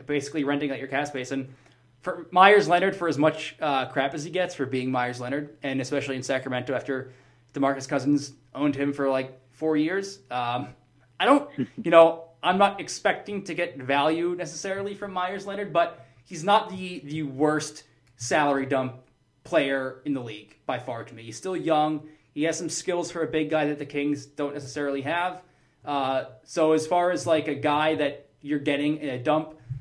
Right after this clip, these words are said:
Speaker 1: Myers Leonard would be pretty high on my list as far as still, you know, he's still playable. He's not, uh, he's not, I don't know, he's not Brandon Knight,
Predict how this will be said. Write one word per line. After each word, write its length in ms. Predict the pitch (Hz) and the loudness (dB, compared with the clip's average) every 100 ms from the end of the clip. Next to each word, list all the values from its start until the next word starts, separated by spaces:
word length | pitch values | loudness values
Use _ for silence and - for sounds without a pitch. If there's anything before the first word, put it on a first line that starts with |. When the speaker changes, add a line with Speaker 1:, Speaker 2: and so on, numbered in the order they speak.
| - - | -12 -4
Speaker 1:
Myers 360 | 143 147 143 | -2 0 0
Leonard 220 | 139 139 120 | 0 -2 -2
would 20 | |
be 120 | 123 | -6
pretty 180 | 143 135 | -4 -4
high 260 | 113 123 127 | 0 2 2
on 80 | 127 | 0
my 120 | 120 | -2
list 400 | 120 123 - - | -2 -4 -6 -16
as 120 | 123 | -16
far 200 | - 123 123 | -6 -4 -4
as 80 | |
still, 320 | - 139 131 - _ _ - | -4 -4 -4 -8 _ _ -4
you 60 | 131 | 2
know, 80 | |
he's 120 | 143 143 | 2 8
still 160 | 233 - | 6 6
playable. 600 | - 185 156 110 - - _ - _ _ | 6 8 6 4 -8 -12 _ -20 _ _
He's 140 | 143 143 | 0 8
not, 340 | 151 151 - | 8 8 2
uh, 380 | 135 127 123 - - _ _ | 4 6 4 0 -16 _ _
he's 140 | 147 175 | 4 10
not, 340 | 165 - - - | 10 8 -14 -8
I 100 | 135 | -6
don't 80 | 117 | -2
know, 260 | 107 110 - _ _ _ _ _ | -4 -6 -16 _ _ _ _ _
he's 100 | 143 | 4
not 160 | 175 175 | 6 8
Brandon 320 | 151 160 139 | 8 8 8
Knight, 340 | 135 113 110 | 6 4 2